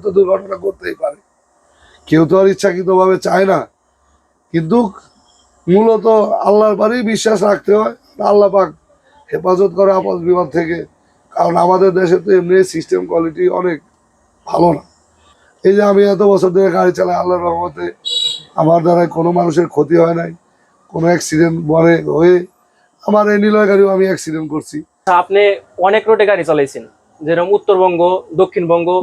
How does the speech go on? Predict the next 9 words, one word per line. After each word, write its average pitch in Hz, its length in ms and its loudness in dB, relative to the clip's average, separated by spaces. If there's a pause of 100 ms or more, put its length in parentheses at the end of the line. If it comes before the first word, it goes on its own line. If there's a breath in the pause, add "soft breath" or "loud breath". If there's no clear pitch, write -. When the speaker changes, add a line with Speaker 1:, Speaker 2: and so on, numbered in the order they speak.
Speaker 1:
জি, 254 100 4 (120)
আমি 190 120 0
Speaker 2:
আবার 196 180 2 (580)
এই 196 100 2
রোডে, 170 260 -2
ময়মনসিংহ 185 440 -4 (160)
এই 180 100 0
রোডে 139 220 -4 (540)
অনেক, 196 220 2